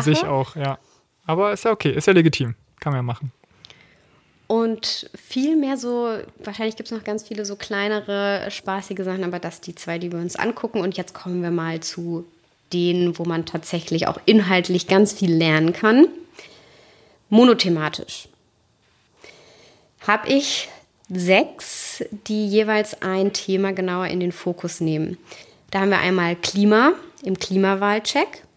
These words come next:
Speaker 1: Dann haben wir den Wahlkompass Digitales für Digitales. Dann haben wir die Wahltraut für
Speaker 2: <laughs>
Speaker 1: feministische, äh, feministische Politik.
Speaker 2: Ah.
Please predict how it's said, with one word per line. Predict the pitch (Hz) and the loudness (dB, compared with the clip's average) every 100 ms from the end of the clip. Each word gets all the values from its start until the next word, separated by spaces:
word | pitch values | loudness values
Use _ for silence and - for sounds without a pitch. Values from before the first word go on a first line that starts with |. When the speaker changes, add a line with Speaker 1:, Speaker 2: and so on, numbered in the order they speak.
| _ _ _ - - | _ _ _ -20 -6
Speaker 1:
Dann | 190 190 | -4 0
haben | 202 202 | 0 2
wir | |
den | 196 190 | 2 4
Wahlkompass | 175 180 185 196 190 - 175 | 4 2 0 -6 -6 -4 -8
Digitales | - 175 175 175 165 170 220 415 - - _ _ | -8 -8 -8 -4 -4 -2 -2 -4 -8 -12 _ _
für | - 165 | -10 -8
Digitales. | 170 - 170 160 - 370 - _ - - _ _ | -8 -10 -6 -4 -4 -4 -8 _ -20 -20 _ _
Dann | - 190 | -6 -2
haben | 202 | 0
wir | 202 | 0
die | 175 180 165 | 0 0 4
Wahltraut | 160 175 226 - - 208 247 403 - - _ _ _ _ _ _ | 4 4 2 -2 -2 0 2 -2 -6 -16 _ _ _ _ _ _
für | - 190 | -2 0
Speaker 2:
<laughs> | 185 180 | 0 -4
Speaker 1:
feministische, | - 196 185 185 208 - 254 262 269 247 254 254 254 247 | -4 -2 0 0 0 0 -4 -2 -2 -2 -2 -2 -4 -6
äh, | - 214 214 202 - | -6 -6 -6 -8 -6
feministische | 202 196 208 - - | -4 -2 -4 -6 -8
Politik. | - 139 135 143 143 | -2 0 2 2 2
Speaker 2:
Ah. | 127 120 | 0 -2